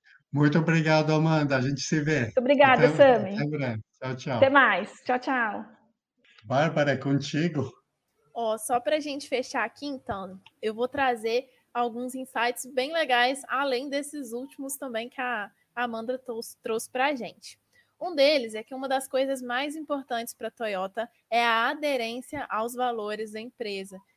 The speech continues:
Speaker 3: Então, é aí que a gente vê que realmente aquela parte do planejamento estratégico em que a gente define os valores da empresa são fundamentais,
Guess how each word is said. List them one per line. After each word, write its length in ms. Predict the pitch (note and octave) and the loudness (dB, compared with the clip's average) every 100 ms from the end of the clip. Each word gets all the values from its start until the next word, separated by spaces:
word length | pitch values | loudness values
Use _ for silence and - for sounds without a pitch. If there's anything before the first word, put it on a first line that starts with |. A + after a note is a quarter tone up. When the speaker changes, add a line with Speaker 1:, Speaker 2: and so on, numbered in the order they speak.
| _ | _
Speaker 3:
Então, 320 | A#3 A3+ B3+ | -10 -4 -2
é 60 | C#4+ | 2
aí 440 | C4 A3+ A#3 D#4 | 2 2 -2 -6
que 120 | D#4 C4+ | -4 -6
a 60 | |
gente 300 | B3 B3 - | -4 -10 -12
vê 260 | A#3+ A3 A3+ | -4 -4 -4
que 260 | _ A#3 - | _ -18 -6
realmente 600 | C4 D4+ C#4+ B3 A#3+ B3 | -4 -2 -4 -6 -8 -10
aquela 260 | A3+ B3 B3+ | -6 -4 -4
parte 460 | - A#3+ B3 - | -2 0 0 -4
do 80 | G3+ | -16
planejamento 580 | - A#3 A#3+ A#3+ A3+ C4 | -8 -8 -6 -8 -8 -12
estratégico 800 | - - C#4 C#4 A3+ G#3 A3 - | -14 -6 -6 -4 -4 -4 -6 -16
em 120 | G#3 | -20
que 120 | - A#3+ | -12 -12
a 40 | |
gente 160 | A#3+ A#3+ | -8 -2
define 520 | A#3+ - C#4+ F4 E4+ | -2 -2 -12 -10 -8
os 80 | C#4+ | -4
valores 400 | A#3+ A3+ G#3 G3+ | -2 -2 -8 -10
da 120 | G#3 | -12
empresa 640 | F#3+ - A3 C#4+ B3+ F#3+ - _ _ _ | -12 -6 0 0 0 -6 -14 _ _ _
são 260 | - E4 | -4 -4
fundamentais, 920 | E4+ E4+ D#4+ D#4+ E4+ D#4+ D4+ D4+ D4 | -4 -4 -4 -4 -4 -2 0 -2 -6